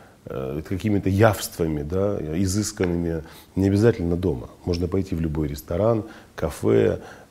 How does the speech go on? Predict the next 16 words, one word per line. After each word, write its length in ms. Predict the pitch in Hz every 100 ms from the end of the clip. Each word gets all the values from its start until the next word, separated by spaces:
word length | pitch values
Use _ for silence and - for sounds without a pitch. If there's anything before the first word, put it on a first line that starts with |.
| -
э, 340 | 64 71 73
и 100 | -
попробовать 540 | 90 92 107 101 85 78
то, 80 |
что 180 | 85 -
тебе 240 | 73 80 80
нравится. 600 | 78 69 53 - - - - - - - -
И 340 | 76 87 87
здесь, 240 | 90 101 117
конечно, 380 | 107 131 139 98
очень 220 | 85 95
многие 340 | 95 87 87
женщины 600 | 87 123 117 101 90 85
совершают 600 | - 85 80 - 92 80
ошибку, 420 | 82 - 120 -
когда 480 | - 82 85 92 85